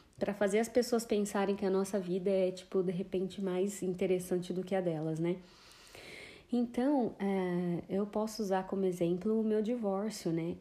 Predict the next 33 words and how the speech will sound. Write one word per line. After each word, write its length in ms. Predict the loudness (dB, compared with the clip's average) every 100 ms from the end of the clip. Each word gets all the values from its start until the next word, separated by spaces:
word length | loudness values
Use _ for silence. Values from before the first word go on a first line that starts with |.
| -6
Eu 720 | -2 0 2 2 2 0 -2 -6 -6
achei 280 | -6 0 2
engraçado 560 | 2 2 0 0 -2
que 100 | 0
muita 280 | 0 0 0
gente 240 | 0 -2
fala, 200 | -4 -4
"Ai, 100 | -2 -2
mas 160 | -2
eu 80 | -2
achava 340 | -4 -6 -8 -4
que 80 |
você 280 | -2 -2 0
nunca 320 | 0 0 0
ia 80 | 0
se 100 | 0
separar." 500 | -4 -4 -2 -4 -4 -12 -18 -18 -2
Meu 160 | 2 4
Deus, 280 | 4 2 2
mas 260 | 0 0
isso 220 | -4 -4
aconteceu? 880 | -2 -2 0 -2 -4 -6 -2 0 -2 -6 -20 _ _ _ _ _ -20 _ -4
Gente, 640 | 2 2 2 -2 -10 -12 -14 -20 _ -4
é 140 | -4 0
impressionante. 1120 | 2 4 4 2 0 0 0 2 0 -4 -6 -2
Nessa 360 | 2 0 0
história 400 | -6 0 2 2
até 260 | 0 2 4
eu 120 | 2
fui 180 | 2 2
enganada, 580 | 4 2 2 0 0 0
porque 300 | -4 -2 -2
assim, 400 | -2 0 0